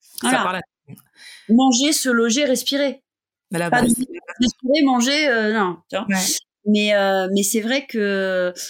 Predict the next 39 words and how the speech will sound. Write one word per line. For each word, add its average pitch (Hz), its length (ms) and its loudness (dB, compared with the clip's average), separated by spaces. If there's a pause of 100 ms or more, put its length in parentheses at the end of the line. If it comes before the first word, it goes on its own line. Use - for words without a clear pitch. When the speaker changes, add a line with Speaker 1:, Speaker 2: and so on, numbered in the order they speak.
(280)
Speaker 2:
euh, 165 920 -4
souvent, 285 380 0
ce - 80 -4
qui 254 80 -2
était 220 200 -4
remonté, 208 600 0 (320)
c'est - 260 -4
que 233 140 -4
c'est 233 240 -2
pas, 240 400 2
euh, 185 300 0 (260)
c'est - 160 -4
soit 302 180 0
des 254 120 2
grands 214 180 0
textes, 202 480 -4 (220)
ou 220 160 2
alors, 240 560 0
euh, 190 880 -2 (180)
tu - 220 -4
as 240 160 0
aussi 233 400 0
les 196 200 2
émissions. 214 320 -2
Là, 185 280 0
je - 140 -6
te - 100 -12
parle 190 220 -4
de 196 40 -2
la 196 140 -2
France. 226 200 -2
Je 202 40 -4
sais 233 160 -4
qu'en 208 140 -2
Allemagne, 220 340 2
c'est 196 280 0
une 208 200 2
autre 214 120 -4
façon 196 380 -4